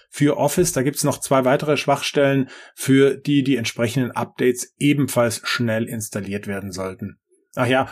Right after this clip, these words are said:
und weil sich's grad anbietet, ein kleiner Aufruf. Wir veröffentlichen seit vielen Jahren ja regelmäßig die Meldungen zum Microsoft Patch Day. Und wir würden gerne von Ihnen, liebe Zuhörerinnen und Zuhörer, liebe Leserinnen und Leser, wissen,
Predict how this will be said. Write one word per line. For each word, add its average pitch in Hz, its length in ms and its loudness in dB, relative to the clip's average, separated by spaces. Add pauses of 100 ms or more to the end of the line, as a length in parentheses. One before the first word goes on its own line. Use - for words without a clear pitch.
(160)
und 120 220 -2
weil 120 100 4
sich's 127 280 0
grad 120 360 -2
anbietet, 156 560 -2
ein 131 180 -2
kleiner 127 420 -2
Aufruf. 120 480 -4 (400)
Wir 123 300 2 (120)
veröffentlichen 135 600 0
seit 127 220 2
vielen 151 400 2
Jahren 135 320 2
ja 127 140 4
regelmäßig 131 760 2
die 131 140 0
Meldungen 127 580 2
zum 131 220 2
Microsoft 123 460 -2
Patch 139 220 -4
Day. 131 240 0 (680)
Und 151 160 0
wir 127 120 2
würden 160 240 4
gerne 131 260 0
von 135 180 -4
Ihnen, 139 300 -2
liebe 127 220 -2
Zuhörerinnen 127 400 -4
und 117 100 -2
Zuhörer, 135 540 2
liebe 113 160 2
Leserinnen 120 500 2
und 113 80 -6
Leser, 120 380 2
wissen, 151 340 2